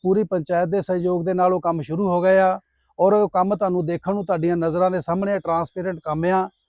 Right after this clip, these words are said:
ਔਰ ਬੜੀ ਖੁਸ਼ੀ ਆ ਕਿ ਆਪਣੇ ਪਿੰਡ ਦੀ ਇਹ ਜ਼ਰੂਰਤ ਸੀਗੀ, ਜਿਹੜੀ ਅੱਜ ਬਾਬਾ ਕਾਨਦਾਸ ਜੀ ਦੇ ਬਿਲਕੁਲ ਬਗਲ 'ਤੇ ਬਹੁਤ ਵੱਡਾ ਪਾਰਕ, ਜਿਹਦਾ ਅੱਜ ਨੀਂਹ ਪੱਥਰ ਰੱਖ ਰਹੇ ਆ।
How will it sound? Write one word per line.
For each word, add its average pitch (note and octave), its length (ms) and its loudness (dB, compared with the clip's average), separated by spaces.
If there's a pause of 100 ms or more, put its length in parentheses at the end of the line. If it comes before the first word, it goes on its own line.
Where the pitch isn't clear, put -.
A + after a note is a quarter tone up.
(240)
ਔਰ G3+ 100 2
ਬੜੀ G3 220 2
ਖੁਸ਼ੀ F#3+ 340 0
ਆ G#3 140 8
ਕਿ G3+ 180 0
ਆਪਣੇ G3 300 -2
ਪਿੰਡ F3+ 260 -4
ਦੀ G3 100 -2
ਇਹ F#3 80 2
ਜ਼ਰੂਰਤ E3+ 400 -2
ਸੀਗੀ, G3 320 -2 (420)
ਜਿਹੜੀ F#3+ 420 2 (260)
ਅੱਜ E3 120 0
ਬਾਬਾ E3 320 2
ਕਾਨਦਾਸ G3 440 2
ਜੀ F#3 160 0
ਦੇ F#3 140 2
ਬਿਲਕੁਲ G3 540 2 (420)
ਬਗਲ F#3 320 4
'ਤੇ F3 280 2 (260)
ਬਹੁਤ G3+ 260 6
ਵੱਡਾ F#3 320 2
ਪਾਰਕ, E3+ 380 2
ਜਿਹਦਾ F3+ 280 2
ਅੱਜ F3 100 0
ਨੀਂਹ E3 220 -2
ਪੱਥਰ F3+ 260 -4
ਰੱਖ F3 240 0
ਰਹੇ F#3+ 160 2
ਆ। G3 160 0